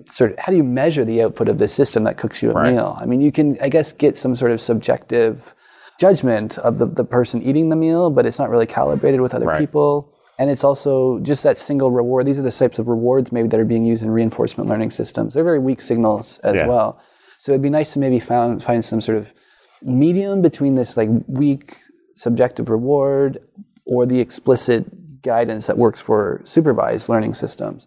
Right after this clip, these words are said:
Speaker 2: Mm-hmm.
Speaker 1: The other, the other
Speaker 2: And
Speaker 1: part
Speaker 2: how far
Speaker 1: of
Speaker 2: along are we in that, against that challenge, like, that particular approach?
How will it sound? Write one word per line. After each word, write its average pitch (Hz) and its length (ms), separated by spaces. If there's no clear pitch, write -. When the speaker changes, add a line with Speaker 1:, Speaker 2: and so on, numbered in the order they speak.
Speaker 2:
Mm-hmm. 95 240
Speaker 1:
The 160 140
other, 165 560
the 143 240
other 143 140
Speaker 2:
And 104 120
Speaker 1:
part - 180
Speaker 2:
how 113 80
far 107 260
Speaker 1:
of 98 60
Speaker 2:
along 95 220
are 85 60
we 82 400
in 82 160
that, 78 300
against 82 380
that 71 180
challenge, 78 420
like, 76 220
that - 400
particular 78 760
approach? - 560